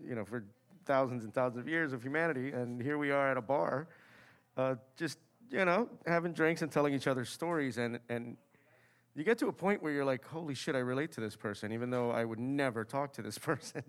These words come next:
or I would never, like, our worlds would never intersect in some way. Um, but now that I have, I'm like, "Wow." It's sort of, uh,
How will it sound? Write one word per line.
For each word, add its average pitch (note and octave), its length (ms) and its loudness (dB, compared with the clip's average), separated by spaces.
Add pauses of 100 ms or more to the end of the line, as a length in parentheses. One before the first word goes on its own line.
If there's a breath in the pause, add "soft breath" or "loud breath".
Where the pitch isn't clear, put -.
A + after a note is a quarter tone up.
(460 loud breath)
or D3+ 240 2
I C#3 60 4
would C#3 180 0
never, C#3 360 2
like, C3 180 0
our C3+ 320 2
worlds C3 420 -2
would G#2+ 160 -6
never B2+ 300 0
intersect B2 920 -2
in A#2+ 140 -2
some A2+ 300 -4
way. G#2 320 -2 (460 loud breath)
Um, A2+ 260 0
but A#2 200 -4
now A#2 220 0
that A#2 100 0
I A2+ 100 0
have, C#3+ 320 0
I'm G#2+ 120 -4
like, G2+ 160 -8
"Wow." F2+ 360 -6 (600 soft breath)
It's C3+ 180 -2
sort D#3+ 280 0
of, D3 220 0 (100)
uh, A2+ 380 0